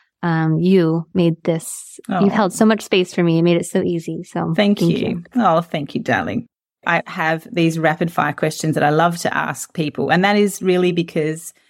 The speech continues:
Speaker 2: I think it gives us a bit more of an understanding about what the rest of their life looks like, right? In, not just in the
Speaker 1: <laughs>
Speaker 2: mothering space.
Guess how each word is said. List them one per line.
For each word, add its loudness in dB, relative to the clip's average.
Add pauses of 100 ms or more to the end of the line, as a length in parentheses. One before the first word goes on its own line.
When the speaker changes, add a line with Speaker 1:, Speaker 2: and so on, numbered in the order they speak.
(220)
Speaker 2:
I -2
think 4
it 2
gives 4
us 2
a 4
bit 0
more 2
of 2
an 2
understanding -2
about -2
what -2
the 0
rest 0
of -6
their -6
life -6
looks -14
like, -6
right? 0
In, -2
not 2
just 2
in 4
the 4
Speaker 1:
<laughs> 4
Speaker 2:
mothering 0
space. -4